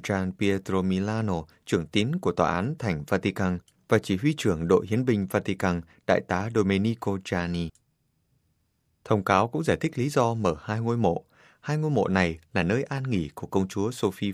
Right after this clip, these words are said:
von Hohenlohe qua đời năm một nghìn tám trăm ba mươi sáu và công chúa Carlotta Federica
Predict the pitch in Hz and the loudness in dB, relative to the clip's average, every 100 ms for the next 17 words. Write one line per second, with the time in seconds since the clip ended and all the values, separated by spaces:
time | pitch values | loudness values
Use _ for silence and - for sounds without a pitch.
0 | - 101 98 101 95 95 117 117 85 - | -4 -4 -2 -4 -2 -2 2 0 0 -6
1 | - - 139 113 90 135 110 78 73 82 | -20 0 4 4 4 2 -2 -2 -2 -4
2 | 120 120 98 92 92 90 - 90 151 - | -2 -2 0 2 2 0 0 -2 -2 -6
3 | _ _ _ _ _ 90 - 104 95 113 | _ _ _ _ _ 0 2 0 0 -4
4 | - 95 95 120 135 113 107 92 98 107 | 0 2 4 4 4 -2 0 0 2 2
5 | 147 - 120 | -2 -2 -4